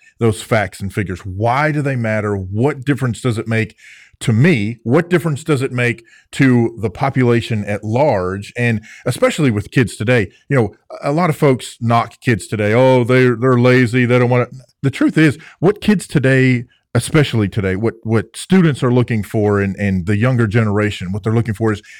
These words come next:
they want purpose. Give me a reason to do this, and give me, give me the stuff that's going to help me help the world. I mean, that's really what students are looking for. And I know I'm,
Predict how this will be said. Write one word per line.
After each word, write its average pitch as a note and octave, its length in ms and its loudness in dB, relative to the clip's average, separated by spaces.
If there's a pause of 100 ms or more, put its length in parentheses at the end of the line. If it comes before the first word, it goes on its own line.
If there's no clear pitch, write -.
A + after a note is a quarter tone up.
they D3+ 80 0
want G3 260 -2
purpose. - 400 -4 (280)
Give F3+ 120 2
me B3 140 -4
a G3 60 0
reason C3+ 680 2
to A#2+ 120 -2
do A#2 260 2
this, F2+ 360 -8 (500)
and D#3 480 0
give F3 200 2
me, F3+ 440 0 (240)
give G3 160 2
me A#3 120 2
the F3+ 120 0
stuff - 560 -4
that's C3+ 240 -2
going D3 200 0
to C3 120 -2
help D#3+ 320 -2
me C3+ 360 -2 (260)
help D3 420 0
the A#2+ 140 -2
world. F#2+ 440 -4 (240)
I G2+ 40 -4
mean, G#2 440 0
that's F#3+ 340 -2
really B2+ 400 2
what G2+ 180 -8
students G#2+ 240 -6
are G2+ 40 -8
looking G2+ 160 -6
for. G#2 120 -6
And A#2 80 0
I B2+ 60 0
know A2+ 180 0
I'm, G2+ 300 -4